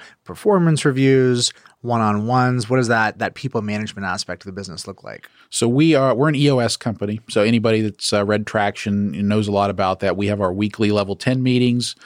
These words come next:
Speaker 2: We do our, uh, quarterly one-on-ones. So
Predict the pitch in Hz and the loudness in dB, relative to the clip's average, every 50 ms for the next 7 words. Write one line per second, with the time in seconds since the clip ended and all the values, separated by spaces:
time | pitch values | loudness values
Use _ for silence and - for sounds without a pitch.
0 | - - - - - - 113 113 110 101 110 110 110 110 110 104 90 98 98 98 | -20 -20 -20 -20 -8 -2 0 0 0 2 2 2 4 4 2 2 2 2 2 2
1 | 95 95 92 95 87 85 87 87 85 - - 135 131 120 117 113 107 104 113 110 | 2 2 2 2 2 2 0 -2 -4 -4 -2 -2 0 2 2 2 2 2 2 2
2 | 107 104 98 101 104 107 113 127 139 147 143 - - - _ _ _ - - - | 2 2 0 0 0 2 2 0 0 -2 -4 -6 -10 -14 _ _ _ -12 -6 -2
3 | - 110 101 101 101 101 101 | 0 2 2 2 2 0 -2